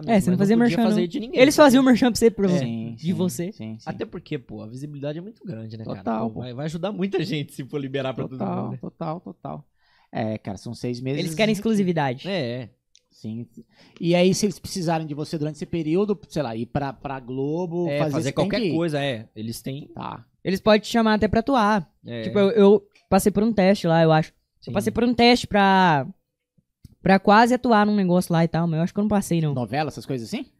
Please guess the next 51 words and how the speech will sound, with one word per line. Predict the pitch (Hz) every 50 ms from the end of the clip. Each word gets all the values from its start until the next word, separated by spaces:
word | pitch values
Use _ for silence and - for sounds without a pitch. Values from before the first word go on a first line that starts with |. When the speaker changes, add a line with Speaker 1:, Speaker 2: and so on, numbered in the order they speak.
| _ _ _ _
Speaker 2:
Acho | - 202 - -
que | 294 302
era, | 285 277 285 285
eu | 247 233
não, | 247 262 277
eu | 294
não | 294 311
sabia | - 339 285 311 302 277
direito, | 262 240 208 185
Speaker 1:
Ah, | 175
Speaker 2:
na | 196
Speaker 1:
mas | 196 196
Speaker 2:
verdade. | 190 180 165 156
Speaker 1:
tem | 120
vários | 135 143 147 - -
Speaker 3:
Como | - 139
Speaker 1:
trabalhos, | - 226 113 113 117 202
Speaker 3:
foi? | 143 110
Speaker 1:
cara, | 110 110 104 107
novela, | 120 123 107 104 113 208
Speaker 2:
Me | 254 277
Speaker 1:
série, | - 294
Speaker 2:
chamaram | 294 285 285 285 294 294
lá | 269 247 254 247
Speaker 1:
qualquer |
Speaker 2:
pra | 254 262
um | 262
Speaker 1:
coisa. | 254 240 240 233 240
Speaker 2:
lugar | 233 226 247 277 269 247 226 196
lá, | 226 285 269
ah, | 233
faz | - 262 254
tal | - 285 277
coisa | - 262 254 240 214 226
aí, | 226 214
atua | 196 - - 247 262
de | 220 254 214
tal | - 240 240 240 226
jeito, | 196 202 190 180 190
assim. | 180 - 190 180
Eu | 180 196
fazia | - - 269 269 233 208 214 214
lá | 208 202
o |
Speaker 1:
Eu | 202
acho | 202 196
Speaker 2:
negócio | 185 180 180 190 190
Speaker 1:
que | 185
Speaker 2:
lá, | 185
mas | 202 220 214
Speaker 1:
depois, | 196 175 196 170 - - _